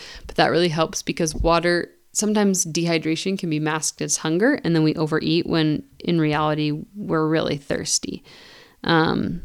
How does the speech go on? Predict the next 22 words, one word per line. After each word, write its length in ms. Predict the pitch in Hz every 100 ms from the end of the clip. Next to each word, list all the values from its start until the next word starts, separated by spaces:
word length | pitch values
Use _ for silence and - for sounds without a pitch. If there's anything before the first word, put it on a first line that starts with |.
| -
so 400 | - - 190 151 - - -
those 160 | 277
are 40 | 392
some 260 | 330 240
additional 720 | 196 185 147 180 175 196 180 180
supportive 520 | 165 - 214 226 208
things 280 | 196 190 175
that 160 | 175
I 180 | - 170
do 240 | 165 170 165
that 180 | -
really 460 | 160 165 185 196 185
help 400 | 143 160 151 -
me, 360 | 123 156 202 208 - - - -
um, 580 | 156 160 160 160 160 151 - - _ _ _ _ -
kind 200 | - 170
of 320 | 160 147 - _ _ _ _ _ _ _ - -
make 420 | 170 165 165 -
weight 220 | 156 151
loss 280 | 147 156 -
more 160 | 160 151
successful. 720 | - - - - - -